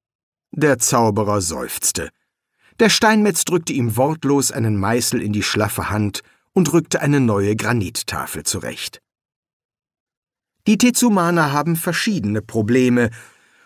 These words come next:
und die Verehrung eines Gottes wie Quetzalcoatl ist nur eins davon.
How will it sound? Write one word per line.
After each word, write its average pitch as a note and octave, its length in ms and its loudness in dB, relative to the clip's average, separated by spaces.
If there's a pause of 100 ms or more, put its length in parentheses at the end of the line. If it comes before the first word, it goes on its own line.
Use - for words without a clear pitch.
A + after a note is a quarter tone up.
(180)
und F#3+ 160 4
die A3+ 80 6
Verehrung G3+ 640 2
eines D#3 300 0
Gottes E3+ 420 0
wie C#3+ 100 0
Quetzalcoatl D3 960 0
ist - 260 -4
nur F3 220 0
eins F#2 260 -6
davon. - 460 -10